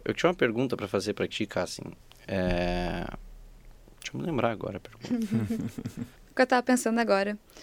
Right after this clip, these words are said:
Speaker 2: como a gente tinha falado no último programa, no penúltimo programa do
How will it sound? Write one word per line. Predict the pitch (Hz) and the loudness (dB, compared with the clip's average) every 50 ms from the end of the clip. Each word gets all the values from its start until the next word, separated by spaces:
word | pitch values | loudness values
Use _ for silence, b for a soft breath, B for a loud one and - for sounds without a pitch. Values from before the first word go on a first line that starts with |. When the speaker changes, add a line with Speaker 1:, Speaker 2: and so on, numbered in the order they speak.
| B B B B B | B B B B B
Speaker 2:
como | - 247 247 | 2 4 6
a | 247 | 6
gente | 247 | 8
tinha | - 269 | 8 6
falado | - - 247 233 208 202 202 196 220 233 233 226 214 214 - - - | 8 8 8 8 8 8 6 4 2 2 2 2 2 -2 -6 -6 0
no | - 226 220 214 | 2 2 2 2
último | 214 - - 220 | 0 2 2 6
programa, | - - 226 214 214 202 196 208 214 220 - - - - | 10 10 10 10 8 2 0 0 -2 -4 -6 -6 -2 0
no | 214 214 | 2 6
penúltimo | - 226 214 208 208 - 233 220 | 6 6 4 4 2 2 2 6
programa | 240 233 220 214 208 214 220 220 | 6 8 8 8 6 6 4 2
do | 208 208 220 220 214 214 208 208 | 4 6 6 8 8 6 4 2